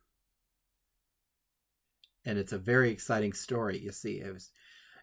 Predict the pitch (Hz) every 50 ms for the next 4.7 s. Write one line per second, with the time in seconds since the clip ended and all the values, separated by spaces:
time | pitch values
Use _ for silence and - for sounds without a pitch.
0 | - 101 98 92 - - - 101 95 92 92 - 107 104 95 95 92 98 104 110
1 | 110 110 - - 107 101 95 - - 120 110 104 98 - 101 98 98 110 117 127
2 | - - - - 120 117 107 120 120 - - 131 113 104 92 92 - - - _
3 | _ - 107 101 98 95 - - 117 113 113 113 104 92 92 92 - - _ _
4 | _ - - 107 98 101 98 92 92 92 92 95 -